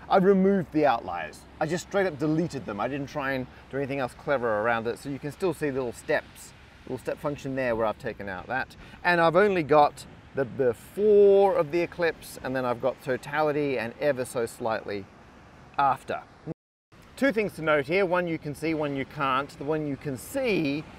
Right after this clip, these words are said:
is the lead in. This is before we had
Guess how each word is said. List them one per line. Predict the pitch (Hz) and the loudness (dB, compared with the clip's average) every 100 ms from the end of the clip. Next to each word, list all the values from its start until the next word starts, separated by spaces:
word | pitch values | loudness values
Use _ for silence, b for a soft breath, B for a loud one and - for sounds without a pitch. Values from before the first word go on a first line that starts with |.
| B - | B -4
is | 160 147 | -2 2
the | 143 | 4
lead | 165 175 240 277 240 | 4 4 4 4 2
in. | 170 98 | 2 0
This | 147 190 | -6 -4
is | 247 | -4
before | 160 175 - - 240 294 240 127 123 196 - - - - | -4 -8 -8 -2 6 10 10 8 4 0 -4 -20 -20 -12
we | 135 156 | -4 -4
had | 147 151 147 147 | -4 -4 -2 -4